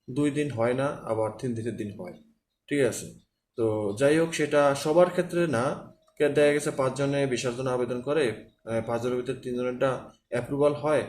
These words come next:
আর দুইজনেরটা হয় না, বা দুইজনেরটা অ্যাপ্রু-, আহ, রিজেক্ট হয়, তিনজনেরটা অ্যাপ্রুভাল হয়, এরকমটা হয় অনেক সময়। তবে এখন বর্তমান সিচুয়েশনে কারোরই ভিসার আবেদন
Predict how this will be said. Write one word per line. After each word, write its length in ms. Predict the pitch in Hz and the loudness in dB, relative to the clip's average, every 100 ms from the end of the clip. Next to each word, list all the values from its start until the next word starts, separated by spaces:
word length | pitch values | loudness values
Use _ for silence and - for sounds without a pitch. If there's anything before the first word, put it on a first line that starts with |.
| - | -4
আর 540 | 113 110 107 104 - | -4 -2 -4 -6 -6
দুইজনেরটা 400 | 120 117 117 113 | -4 -2 -2 -4
হয় 260 | 110 104 98 | -6 -6 -6
না, 260 | 90 - _ _ - | -8 -14 _ _ -2
বা 120 | 135 | 0
দুইজনেরটা 520 | 120 131 135 139 143 123 | 0 -2 0 2 2 2
অ্যাপ্রু-, 400 | 131 - 143 127 | -2 -4 -2 0
আহ, 500 | 127 120 113 85 110 | 0 -2 -4 -6 -8
রিজেক্ট 440 | 127 135 143 - | -6 -4 -4 -2
হয়, 160 | 156 117 - _ _ | -2 -2 -6 _ _
তিনজনেরটা 520 | 147 135 123 117 117 | -4 0 0 0 0
অ্যাপ্রুভাল 400 | 107 113 110 104 | 0 -2 -4 -6
হয়, 220 | 104 90 85 _ _ - | -6 -14 -16 _ _ -4
এরকমটা 460 | 175 165 165 160 151 | 0 2 0 -2 -2
হয় 280 | 120 127 123 | 2 2 2
অনেক 120 | 120 | -2
সময়। 300 | 139 143 185 - _ - | -4 -2 -4 -10 _ -2
তবে 200 | 156 156 | 0 2
এখন 340 | 127 120 165 | 0 -2 -2
বর্তমান 400 | 151 151 156 160 | -2 -2 -2 -4
সিচুয়েশনে 720 | 165 151 - 160 147 143 160 165 - _ _ | -4 -8 -6 -6 -6 -4 -4 -6 -12 _ _
কারোরই 460 | 151 160 175 175 190 | 0 4 4 6 4
ভিসার 680 | 156 127 143 139 113 107 - | 2 -2 0 0 0 -8 -6
আবেদন 440 | 123 123 143 151 | -4 -2 -2 -2